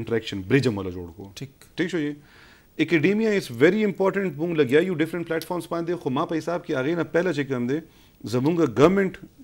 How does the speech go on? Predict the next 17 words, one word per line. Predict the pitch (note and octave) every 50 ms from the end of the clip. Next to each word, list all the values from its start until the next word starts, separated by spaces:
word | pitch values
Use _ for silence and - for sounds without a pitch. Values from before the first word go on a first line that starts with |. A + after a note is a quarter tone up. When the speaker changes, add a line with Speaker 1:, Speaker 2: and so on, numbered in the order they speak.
| - _ _ _ _ - - - - C3
Speaker 1:
اور | A#2+ G#2 A2
بزنسمین، | C#3+ C#3 C#3 C3 - - A2 G#2 F#2+ F#2 G#2+
Speaker 2:
مهم. | B2+ A#2+ A2 A2+ G#2+ G2 - - G#2+
Speaker 1:
جی | A2 D#3+ D#3
ټو | D3+ C3+ A2+
بی | D3 D3
چې | C3 B2+ - G#2+
کوم | G2 F2+ F2+
دی، | F2 F2+ F#2 - -
Speaker 2:
جی. | A#2+ A#2 A2 - - - - -
Speaker 1:
زموږ | C#3 D#3+ F#3+ G3+ F3 C#3
لایزون | C3 B2 B2 A#2 A#2+ G#2+
پکار | G2+ G2+ F2+ G2 F#2 F2+ E2+ F2
دی، | G2 G2 A#2+ -
Speaker 2:
صحیح. | - - - B2+ A#2 G#2+ A#2
Speaker 1:
زموږ | D3+ F#3 G3 E3+ C#3+ A2+
برج | B2 C3 C3